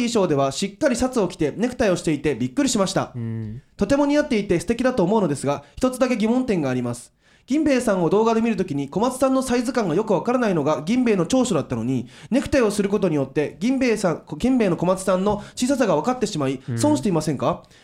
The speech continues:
Speaker 1: なぜネクタイをすることになったのか理由が知りたいです。これからも応援しています。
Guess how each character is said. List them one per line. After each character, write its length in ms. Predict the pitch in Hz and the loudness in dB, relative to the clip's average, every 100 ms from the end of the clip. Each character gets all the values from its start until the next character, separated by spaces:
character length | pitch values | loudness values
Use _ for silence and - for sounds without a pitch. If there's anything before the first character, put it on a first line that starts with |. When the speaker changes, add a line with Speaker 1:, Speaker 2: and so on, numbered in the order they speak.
| - - | -4 0
Speaker 1:
な 100 | 277 | 2
ぜ 80 | |
ネ 80 | 254 | 2
ク 80 | 247 | 2
タ 120 | 226 | 2
イ 20 | |
を 40 | 202 | 2
す 80 | 202 | 2
る 60 | |
こ 80 | 202 | 2
と 60 | 196 | 2
に 60 | |
な 80 | 180 | 2
っ 40 | |
た 60 | 180 | 0
の 80 | 156 | 0
か 100 | 131 | 0
理 100 | 160 | 2
由 120 | 233 | 2
が 100 | 233 | 0
知 80 | 226 | 0
り 80 | 220 | 2
た 100 | 214 | 2
い 40 | |
で 80 | 151 | 0
す。 160 | - | -2
こ 80 | - | -2
れ 60 | 233 | 2
か 100 | 302 | 4
ら 80 | 269 | 4
も 260 | 190 202 | 2 2
応 80 | 262 | 2
援 100 | 269 | 2
し 40 | 262 | 2
て 80 | |
い 60 | 254 | 4
ま 160 | 247 240 | 4 0
す。 200 | - | -6